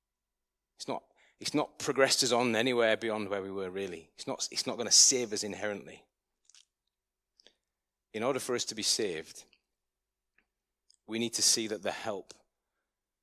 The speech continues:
comes from outside, not from us. Something that is different and set apart from us. We need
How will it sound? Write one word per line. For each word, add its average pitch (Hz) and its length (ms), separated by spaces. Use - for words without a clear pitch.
comes 98 200
from 95 200
outside, 90 520
not 110 240
from 90 220
us. - 280
Something 113 440
that 107 100
is 98 120
different - 520
and 87 120
set - 320
apart 95 360
from 90 180
us. 85 180
We 101 140
need 113 580